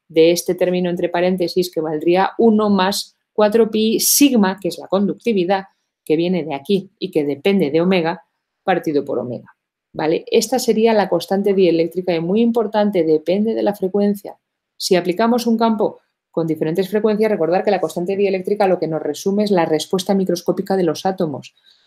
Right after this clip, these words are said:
Un átomo no va a responder igual de bien a un campo que oscile muy rápido o uno que oscile muy despacio, ¿vale? Es lógico que las constantes dieléctricas dependan de la frecuencia aplicada. Esto en el electromagnetismo no lo vimos, pero en los sólidos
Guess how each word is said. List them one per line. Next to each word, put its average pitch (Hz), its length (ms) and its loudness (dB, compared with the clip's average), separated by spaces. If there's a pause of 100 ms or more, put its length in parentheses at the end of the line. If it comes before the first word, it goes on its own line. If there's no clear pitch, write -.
(200)
Un 196 140 4
átomo 202 480 4
no 180 220 2
va 190 100 4
a - 20 2
responder 190 460 -2
igual 170 260 2
de 185 100 2
bien 196 180 2
a 170 40 0
un 175 60 -6
campo 185 280 0
que 185 80 0
oscile 185 320 2
muy 175 180 0
rápido 196 400 2
o 185 40 2
uno 175 160 -2
que - 80 -2
oscile 165 400 -4
muy 151 440 -4
despacio, - 540 -8 (220)
¿vale? 165 360 -6
Es - 260 -6
lógico 202 640 2
que 190 80 -2
las 165 160 0
constantes 165 420 -4
dieléctricas 165 480 0
dependan 156 380 -2
de 165 60 -2
la 156 100 -2
frecuencia - 600 -4 (260)
aplicada. 170 460 0
Esto 165 140 -4
en 202 80 6
el 190 60 4
electromagnetismo 175 800 0
no 156 120 -8
lo 160 80 -2
vimos, 185 300 -2
pero 151 160 -4
en 151 40 -6
los 151 120 -8
sólidos 190 400 -4